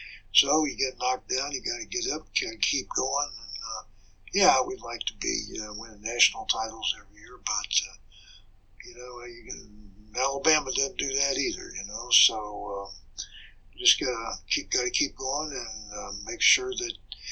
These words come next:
you're either getting better or you're getting worse. You rarely stays the same. So maybe we took a step back, but by gosh, we got up and we're gonna be moving in the right direction now. And, you know, you got all these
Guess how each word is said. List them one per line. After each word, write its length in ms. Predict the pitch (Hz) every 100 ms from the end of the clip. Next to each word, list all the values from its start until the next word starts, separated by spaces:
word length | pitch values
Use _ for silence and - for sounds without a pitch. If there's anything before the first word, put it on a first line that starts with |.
| - -
you're 120 | - 160
either 200 | 165 151
getting 260 | 170 170 -
better 360 | 160 147 127 - - - - - -
or 80 | -
you're 100 | -
getting 240 | 135 -
worse. 320 | - - -
You 120 | -
rarely 280 | - 120 120
stays 340 | - - 127 -
the 60 |
same. 440 | - - - - -
So 180 | - -
maybe 160 | 101
we 100 | 147
took 200 | 156 160
a 40 | 147
step 360 | - 147 -
back, 300 | 139 127 127 - - - - - -
but 160 | - -
by 160 | 123 113
gosh, 380 | 117 123 - -
we 60 |
got 260 | 104 127 123
up 160 | - -
and 100 | -
we're 100 | 330
gonna 180 | 339 370
be 120 | 370 359
moving 280 | 381 370 349
in 80 | -
the 60 |
right 180 | - 120
direction 500 | 110 113 110 - 110 110
now. 300 | 104 120 - - - - - - -
And, 100 | 175
you 80 | 208
know, 60 |
you 140 | 175 165
got 100 | 156
all 180 | 156 147
these 300 | 147 -